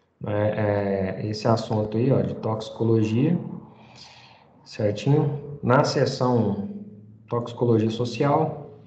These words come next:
um pouquinho de uso de drogas, dependência, entre situações,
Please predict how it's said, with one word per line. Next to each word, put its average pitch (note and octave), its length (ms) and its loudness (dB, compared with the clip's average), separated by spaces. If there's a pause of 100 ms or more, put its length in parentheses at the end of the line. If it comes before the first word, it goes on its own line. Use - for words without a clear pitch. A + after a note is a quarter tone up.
(280)
um - 560 -18
pouquinho B2 400 4
de A#2+ 140 4
uso A#2+ 360 4
de G#2+ 200 4
drogas, B2+ 680 4
dependência, A#2 1300 0
entre A2+ 420 0
situações, G#2+ 920 -2